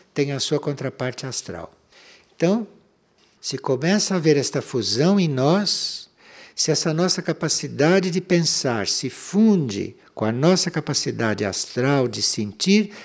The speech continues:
as plantas vão receber isto. E aí vai haver um desenvolvimento maior. E isto vai trazer uma outra relação nossa com o reino vegetal.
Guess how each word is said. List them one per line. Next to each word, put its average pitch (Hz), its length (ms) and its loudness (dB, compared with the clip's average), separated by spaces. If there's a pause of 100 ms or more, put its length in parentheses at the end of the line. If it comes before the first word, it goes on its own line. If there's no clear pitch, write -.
as 139 220 -2
plantas 151 440 -2
vão 151 120 -4
receber 139 480 -2
isto. - 360 -8 (400)
E 113 100 -6
aí 135 440 -2 (240)
vai 120 260 -2
haver 131 540 2 (200)
um 110 100 -4
desenvolvimento 123 1120 -2
maior. 123 560 -2 (1800)
E 180 300 4
isto - 440 -2 (500)
vai 175 220 2
trazer 170 800 2 (320)
uma 165 360 -2
outra 208 460 4
relação 175 800 2
nossa 165 800 0 (140)
com 175 220 2
o 175 40 0
reino 151 300 0
vegetal. 147 640 -6